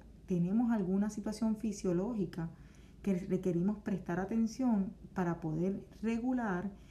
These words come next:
y así nuestras emociones no se vean afectadas e impactadas. Así que es bien importante que tengas claro estos tres elementos. Te mencioné que el primero era, era una situación, el segundo es el estado de ánimo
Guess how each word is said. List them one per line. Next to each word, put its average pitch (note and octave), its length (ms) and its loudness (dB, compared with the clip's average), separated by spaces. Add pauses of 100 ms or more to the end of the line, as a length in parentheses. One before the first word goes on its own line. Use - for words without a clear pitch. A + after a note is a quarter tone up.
(200)
y F#3+ 60 0
así F#3 240 2
nuestras A3+ 300 2
emociones B3+ 380 2
no G3+ 140 4
se F#3 140 -4
vean G#3 220 2
afectadas E3 920 -4
e A3+ 260 -2
impactadas. D#3+ 840 0 (580)
Así E3+ 200 -4
que G3 100 0
es F3+ 80 0
bien A3 160 2
importante C4+ 800 -2 (280)
que F#3 100 0
tengas F#3+ 300 0
claro A#3 360 -2
estos F#3+ 300 -2
tres A#3+ 240 -2
elementos. E3+ 680 0 (460)
Te F3 100 2
mencioné E3+ 460 2
que G3+ 80 -2
el G3 60 0
primero F3 400 0
era, F#3 280 -2 (140)
era F#3 240 2
una G#3 220 2
situación, G#3 720 -2 (200)
el F#3+ 140 2
segundo F#3 480 2
es A3 120 -6
el F#3 120 0
estado E3+ 360 -2
de A#3 120 2
ánimo G#3 480 0